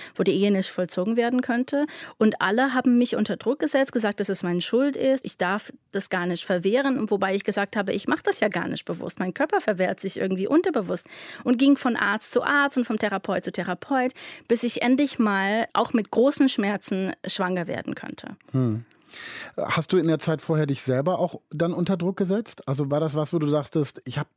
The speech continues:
Speaker 2: da gar keine Lust drauf, ich möchte das nicht"? Oder war es, "Ich, ich will ja funktionieren", sozusagen? Was war der
Speaker 1: Also
Speaker 2: Gedanke
Speaker 1: ich
Speaker 2: bei
Speaker 1: war,
Speaker 2: dir?
Speaker 1: ich war so geschockt, dass dieses Geheimnis plötzlich mir erklärt wurde, dass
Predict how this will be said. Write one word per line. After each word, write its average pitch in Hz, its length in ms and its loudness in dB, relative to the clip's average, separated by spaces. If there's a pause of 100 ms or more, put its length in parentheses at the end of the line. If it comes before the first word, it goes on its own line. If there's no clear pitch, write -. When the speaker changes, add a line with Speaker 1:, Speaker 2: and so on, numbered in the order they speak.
(180)
Speaker 2:
da 131 120 -2
gar 139 240 -2
keine 160 200 2
Lust 143 380 2
drauf, 180 240 0
ich - 140 -10
möchte 147 420 2
das 190 160 0
nicht"? 202 200 0
Oder 165 180 0
war 165 160 2
es, - 240 -4
"Ich, - 280 -4
ich 156 380 -6
will 120 560 -2
ja 180 160 2
funktionieren", 147 680 2
sozusagen? 110 580 -6
Was 131 140 -4
war 165 80 2
der 165 100 0
Speaker 1:
Also 165 220 2
Speaker 2:
Gedanke - 80 0
Speaker 1:
ich - 40 -2
Speaker 2:
bei 247 60 4
Speaker 1:
war, 247 320 4
Speaker 2:
dir? - 40 -12 (120)
Speaker 1:
ich 240 160 0
war 277 140 4
so 269 280 4
geschockt, 294 760 -2 (340)
dass - 500 -4
dieses 202 440 0
Geheimnis 220 520 2
plötzlich - 800 -2 (1080)
mir 185 680 2 (380)
erklärt 226 600 2
wurde, 185 160 2
dass 180 180 -2